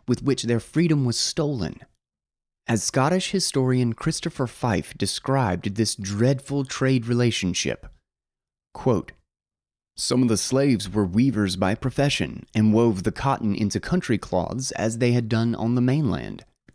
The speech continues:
New elaborate patterns of North African type were introduced, and from the middle of the sixteenth century,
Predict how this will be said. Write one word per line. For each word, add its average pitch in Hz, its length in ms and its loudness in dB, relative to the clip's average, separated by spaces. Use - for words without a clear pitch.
New 139 360 6
elaborate 123 760 2
patterns 104 540 0
of 92 100 0
North 107 260 2
African 113 460 0
type 107 420 -2
were 110 160 0
introduced, 113 760 0
and 107 160 2
from 110 200 2
the 98 40 4
middle 120 320 4
of 143 100 -2
the 107 100 0
sixteenth 139 580 -2
century, 87 640 -4